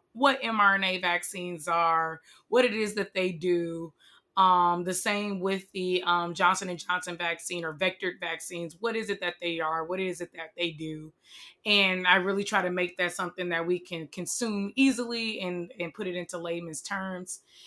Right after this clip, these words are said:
So, um, I would have a lot of, um, I would have a lot of conflict into, or a lot of conversation around, you know, the vaccines weren't studied long enough.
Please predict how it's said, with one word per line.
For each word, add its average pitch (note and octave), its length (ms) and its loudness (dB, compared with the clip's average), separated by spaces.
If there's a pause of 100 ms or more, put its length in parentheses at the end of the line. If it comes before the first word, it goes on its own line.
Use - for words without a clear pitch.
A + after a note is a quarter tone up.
(140)
So, F#3+ 460 2
um, F#3 400 2
I F#3 120 10
would G3 160 2
have F#3 320 4
a E3+ 60 0
lot F3 260 4
of, E3 280 -4
um, E3+ 380 -2 (640)
I G#3 140 8
would A3 100 4
have G#3 200 8
a F#3 40 2
lot F#3+ 260 4
of F3+ 100 -4
conflict F#3+ 480 2
into, F#3 480 -4
or G#3 220 4
a F#3+ 40 0
lot F#3+ 160 6
of F3+ 80 2
conversation F3+ 640 0
around, E3 360 -4
you E3 100 -10
know, E3 80 -8
the E3 100 -6
vaccines E3+ 480 -2
weren't E3 220 -8
studied F3+ 320 0
long E3 240 -6
enough. G#3 400 0